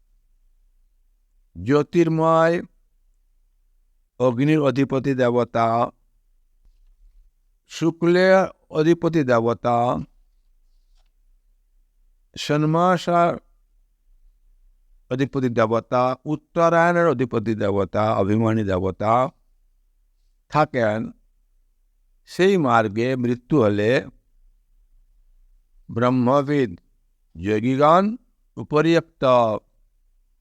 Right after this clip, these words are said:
পথে বা দেবাদিগণের দ্বারা ক্রমশ নীত হয়ে ব্রহ্মকে প্রাপ্ত হন।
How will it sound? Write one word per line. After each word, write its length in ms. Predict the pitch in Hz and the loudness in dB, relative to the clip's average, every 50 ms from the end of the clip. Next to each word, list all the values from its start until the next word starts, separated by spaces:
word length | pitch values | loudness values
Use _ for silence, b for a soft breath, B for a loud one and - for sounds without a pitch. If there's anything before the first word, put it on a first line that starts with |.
| _ _ _ _ _ _ _ _ _ _ _ _ 113 | _ _ _ _ _ _ _ _ _ _ _ _ -6
পথে 380 | 113 113 - - 143 151 165 180 202 214 269 - _ _ _ _ _ _ _ _ _ _ _ _ _ _ _ _ _ _ _ _ _ _ _ _ _ _ _ _ _ _ - | -6 -6 -4 -2 -2 0 2 0 0 -2 -4 -10 _ _ _ _ _ _ _ _ _ _ _ _ _ _ _ _ _ _ _ _ _ _ _ _ _ _ _ _ _ _ -4
বা 160 | 117 120 123 127 131 127 127 127 123 - 107 | 0 0 2 2 2 0 0 -2 -4 -6 -4
দেবাদিগণের 840 | 117 120 120 123 120 120 123 113 120 120 117 117 117 117 113 110 110 104 | -2 0 2 2 2 2 2 0 -2 -2 -2 -2 -2 -2 -4 -6 -6 -6
দ্বারা 340 | 110 101 110 113 127 143 165 165 - | -4 -2 -2 0 0 0 0 0 -2
ক্রমশ 420 | - 120 117 117 123 135 117 - - 151 165 185 196 214 208 - - _ _ _ _ _ _ _ _ _ _ _ _ _ _ _ _ _ _ _ _ _ _ _ _ _ _ | -4 -4 -4 -2 -2 -2 -4 -2 -2 0 2 2 0 0 -2 -8 -16 _ _ _ _ _ _ _ _ _ _ _ _ _ _ _ _ _ _ _ _ _ _ _ _ _ _
নীত 280 | 87 90 110 123 120 - 165 143 | -6 -4 -4 -4 -2 0 2 4
হয়ে 300 | 120 113 113 110 113 131 156 - - - _ _ _ _ _ _ _ _ _ - | 4 4 4 2 2 0 0 -2 -4 -8 _ _ _ _ _ _ _ _ _ -10
ব্রহ্মকে 680 | - 104 107 104 104 98 98 98 95 - - 110 131 - - - | -4 -2 0 2 2 2 0 0 -2 -2 -2 0 0 0 -2 -2
প্রাপ্ত 420 | - 104 101 90 - _ _ - 110 110 107 85 | -2 0 0 0 0 _ _ -2 0 0 0 0
হন। 300 | - - 80 78 67 | -2 -4 -4 -4 -4